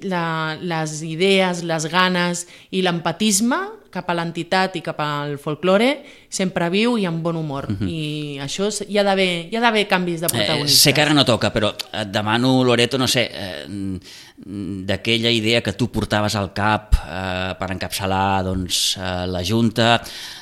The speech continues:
Speaker 2: del que en definitiva volies per la grupa, a dia d'avui creus que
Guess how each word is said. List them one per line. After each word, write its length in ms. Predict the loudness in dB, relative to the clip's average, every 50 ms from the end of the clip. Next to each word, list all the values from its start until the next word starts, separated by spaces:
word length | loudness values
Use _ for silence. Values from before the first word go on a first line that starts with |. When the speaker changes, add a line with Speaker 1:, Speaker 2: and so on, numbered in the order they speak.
| -20 _ -12
Speaker 2:
del 400 | -12 -8 -4 -2 -2 -2 -2 -4
que 140 | -2 0 0
en 80 | 0
definitiva 420 | 0 -2 -2 -2 -2 0 2 2 2
volies 380 | 2 2 2 2 2 2 0 0
per 140 | -2 0
la 80 | 0 0
grupa, 440 | 0 0 0 2 2 2 2 2 0 -6 -18 -20 -20 -20 -20 -20 -20 _ _ _ _
a 160 | -10 -6 -4
dia 200 | 0 2 4 4
d'avui 380 | 4 4 4 4 2 0 0 -2
creus 340 | -2 0 0 2 2 0 -2
que 240 | -4 -4 -4 -4 -6